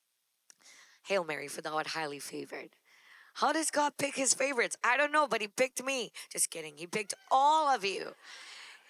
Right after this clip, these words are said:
He picked everybody here. All of us are favored of God. All right. So the naked dream. Let's go back to that for a second. Everybody's had the naked dream. And if you check in a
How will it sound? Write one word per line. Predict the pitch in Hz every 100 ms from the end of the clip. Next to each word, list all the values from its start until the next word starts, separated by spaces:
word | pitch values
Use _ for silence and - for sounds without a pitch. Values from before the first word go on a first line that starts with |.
| -
He | -
picked | 214 233 - -
everybody | 226 254 254 202 175
here. | 160 147 151
All | - 226 247
of | 208
us | 156 - -
are | 175
favored | 165 160 151
of | -
God. | - 160 - _
All | -
right. | 214 - _ - -
So | - - 220 196
the | 185
naked | 220 220 - 170
dream. | 147 139
Let's | 175 180
go | 190
back | 175 165
to | 165
that | 156 -
for |
a | -
second. | - - - 208 - - - - - - -
Everybody's | - 247 277 240 220
had | 202 220
the | 208
naked | 196 185 180
dream. | 175 165
And | 170
if | 185
you | -
check | - 220 220
in |
a | 233